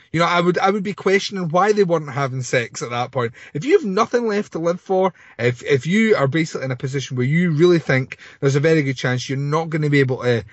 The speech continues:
satisfactorily solve the case, um, in a position where you're gonna live beyond that and your days are numbered, and if you're gonna rest and you're gonna die, I would be fucking. <laughs> So, you know what I mean? It just, to me, wasn't an issue. Well, I, I know where you're, I,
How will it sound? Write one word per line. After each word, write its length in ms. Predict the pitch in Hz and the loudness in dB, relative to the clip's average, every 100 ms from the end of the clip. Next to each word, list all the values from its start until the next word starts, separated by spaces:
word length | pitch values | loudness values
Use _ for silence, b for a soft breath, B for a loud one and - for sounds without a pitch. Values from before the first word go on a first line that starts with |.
| b | b
satisfactorily 1080 | - 202 160 143 - 160 - 175 135 127 123 | -6 -2 -2 -4 -4 -6 -4 -8 -6 -4 -6
solve 540 | - - 156 160 147 | -8 -2 0 2 0
the 100 | 139 | -6
case, 520 | - 123 113 - - B B B B | -4 -4 -4 -6 -12 B B B B
um, 500 | 123 123 120 117 113 - | 0 2 4 2 -2 -2
in 100 | 143 | -2
a 60 | 127 | 0
position 380 | 131 143 - | -2 -2 -2
where 100 | 139 | 0
you're 80 | 120 | 0
gonna 160 | 117 117 | -2 0
live 220 | 131 160 | 0 0
beyond 400 | 120 123 131 127 | 2 2 4 2
that 240 | 120 117 - B - | 0 0 -6 B -6
and 140 | 127 | 0
your 120 | 123 | 0
days 260 | 120 147 147 | 2 2 2
are 80 | 123 | 2
numbered, 360 | 123 120 104 | 0 0 -2
and 80 | 110 | -4
if 120 | 104 | -6
you're 80 | 117 | -4
gonna 200 | 135 139 | 0 0
rest 260 | 131 131 - | 2 0 0
and 60 | |
you're 100 | 123 | -4
gonna 120 | 113 113 | -2 0
die, 180 | 117 117 | 2 2
I 180 | 117 127 | 2 0
would 160 | 117 | -2
be 80 | 104 | -6
fucking. 580 | - 107 - - 107 127 143 147 | -10 -12 -10 -12 -10 -4 -2 0
<laughs> 200 | 160 190 | 0 -2
So, 520 | 180 226 233 190 202 B 240 B | -2 2 2 4 2 B -8 B
you 160 | 214 208 | -2 0
know 60 | |
what 80 | 214 | 2
I 40 | |
mean? 180 | 214 175 B B | 0 -2 B B
It 120 | - | -6
just, 280 | 160 247 - B B - | -4 -6 -6 B B -10
to 80 | 233 | -6
me, 320 | 247 220 165 | -2 -2 -4
wasn't 300 | 170 175 160 | 0 0 0
an 100 | 135 | -4
issue. 300 | 127 123 113 101 _ | -4 -6 -10 -14 _
Well, 160 | 139 143 | -4 0
I, 200 | 147 165 | 0 2
I 220 | 202 277 | 2 0
know 120 | 320 | 2
where 200 | 302 262 | 2 2
you're, 100 | 240 | 0
I, 140 | 165 | -6